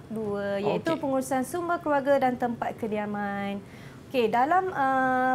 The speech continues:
Speaker 1: pengurusan sumber keluarga ni, kita kenali jenis keluarga dulu, Aiman.
Speaker 2: Jenis keluarga?
Speaker 1: Yes.
Speaker 2: Aha.
Speaker 1: Kita ada empat jenis keluarga kat Malaysia lah setakat
Speaker 2: Mhm.
Speaker 1: ni. Okey, yang pertama ialah keluarga nuklear yang terdiri daripada keluarga asas,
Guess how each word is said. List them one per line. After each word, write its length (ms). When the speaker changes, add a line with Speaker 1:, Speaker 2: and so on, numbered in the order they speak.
Speaker 1:
pengurusan 420
sumber 300
keluarga 340
ni, 140
kita 320
kenali 400
jenis 320
keluarga 480
dulu, 160
Aiman. 480
Speaker 2:
Jenis 400
keluarga? 400
Speaker 1:
Yes. 420
Speaker 2:
Aha. 540
Speaker 1:
Kita 400
ada 160
empat 360
jenis 280
keluarga 480
kat 160
Malaysia 420
lah 160
setakat 380
Speaker 2:
Mhm. 80
Speaker 1:
ni. 160
Okey, 220
yang 160
pertama 400
ialah 240
keluarga 360
nuklear 760
yang 260
terdiri 400
daripada 300
keluarga 400
asas, 640